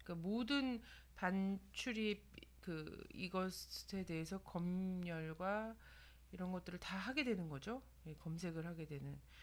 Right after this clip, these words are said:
상황이고 실제 의심 있다라고 주장, 주장만으로 모든 걸 통제할 수 있고요. 항공기에 대해서 영공 통과나 이착륙 금지 뭐 이런 것까지 하고 이러면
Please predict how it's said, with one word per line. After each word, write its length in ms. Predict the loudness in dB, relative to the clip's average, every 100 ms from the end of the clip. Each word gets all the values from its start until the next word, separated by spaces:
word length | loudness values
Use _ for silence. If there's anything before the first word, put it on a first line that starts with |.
| -18 -12
상황이고 760 | 0 4 4 4 0 0 0 -2 -16 -18 -18 -16
실제 360 | -8 -2 4
의심 1160 | 6 6 4 6 6 6 6 4 0 -2 -4 -4
있다라고 560 | -4 2 4 6 6 4
주장, 640 | 0 4 4 6 2 2 -2
주장만으로 760 | -4 2 4 6 4 4 2 0
모든 260 | -2 -4
걸 100 | -4 -4
통제할 460 | -4 -2 0 -2
수 160 | -4 -8
있고요. 340 | -10 -8 -8 -8 -14 -16 -16 -16 -16
항공기에 520 | -8 -2 2 2 2 2
대해서 280 | 2 4
영공 380 | 2 2 0 -4
통과나 920 | -4 -6 -2 -2 -2 -4 -4 -4 -2 -4
이착륙 460 | -4 -4 -4 -4
금지 460 | 0 0 0 -2 -2
뭐 160 | -2 -2
이런 320 | 0 0 0
것까지 420 | -4 -4 -6 -4
하고 260 | -2 0 0
이러면 400 | 2 2 0